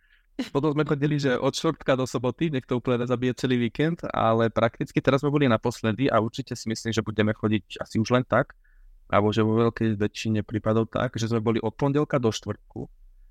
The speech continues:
na prakticky chate, hej, ale zobrali sme skôr takú chatu, že s dvorom, s wellnessom, so všetkým, že proste fakt tam bolo také aj kultúrne vyžitie trošku.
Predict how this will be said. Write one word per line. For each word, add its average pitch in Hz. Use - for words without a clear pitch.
na 101
prakticky -
chate, 107
hej, 127
ale 117
zobrali 120
sme 120
skôr -
takú -
chatu, 110
že 107
s -
dvorom, 107
s 107
wellnessom, 107
so 98
všetkým, 110
že 107
proste -
fakt -
tam 110
bolo 110
také 110
aj 107
kultúrne 117
vyžitie 101
trošku. 131